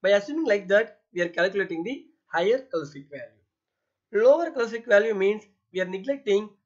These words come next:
those heat, which means that is higher calorific value minus this two four double six is the heat having in the moisture, and we know it produce nine K G of water, that is a nine into percentage of hydrogen.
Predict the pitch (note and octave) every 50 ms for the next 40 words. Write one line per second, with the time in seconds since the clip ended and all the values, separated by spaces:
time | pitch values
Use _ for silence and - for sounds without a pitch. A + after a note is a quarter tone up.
0 | _ _ D3 D3+ F#3 G#3+ B3+ C#4 - - - - - F3+ E3 C#3+ - - - -
1 | _ _ _ _ _ _ _ _ _ _ - F3+ F3 F#3+ G3+ G#3 G#3+ A#3+ A#3 -
2 | _ _ _ _ - E3+ D#3+ C#4 C4 - F3 E3 F3+ A3 B3 - B3 A#3 G#3 A3+
3 | A3 - G#3+ G#3 G#3 G#3+ A3 A#3 - - E3 E3 E3+ F#3 G#3+ A#3+ A#3 F#3+ F3 F#3
4 | G3+ G3 - _ _ _ _ _ _ - F3 D#3+ D3+ - A3 B3 C#4 C4+ - -
5 | C4 C#4+ C#4 C#4 G3 F3+ F3+ G3+ A3+ A3 - A#3+ - G#3+ G3 F#3 E3+ F3+ F3+ F#3
6 | G3 G3 - _ _ _ _ _ - - G#3+ A3+ C4+ C4+ C4+ - - E3 E3+ F#3+
7 | F#3+ G3+ G#3 G#3 F#3+ F3 E3+ F#3 C4 D4+ D4 _ _ _ _ _ - D3+ C#3+ C#3+
8 | C#3+ D3 D3 D3+ D3 - - A#3+ D4 - - _ _ _ _ _ _ _ - -
9 | A3 A3+ A3+ A#3 A#3 B3+ C4+ B3 A#3+ C4 C4+ C4+ - _ _ - G#3+ G3+ F#3 F#3
10 | G#3 G#3+ A#3 C4+ B3 A#3 A#3+ C4 C4 - _ _ _ _ _ - F3 F3+ G#3 A#3+
11 | C4+ C#4+ C#4 - - A3+ A3+ A3 A#3 A#3+ A3+ A#3 - - E3 D#3+ E3 E3 D#3+ -
12 | D3+ D3 D3+ D#3+ D#3 F3 E3 D3+ D3+ D#3 F3 A3+ C#4 F4 - - E3+ - D3+ -
13 | F#3+ F#3+ F#3+ F#3 F3+ F3 F3+ F#3 - _ _ _ _ _ - D3+ D3+ C#3+ C#3 C#3+
14 | - - -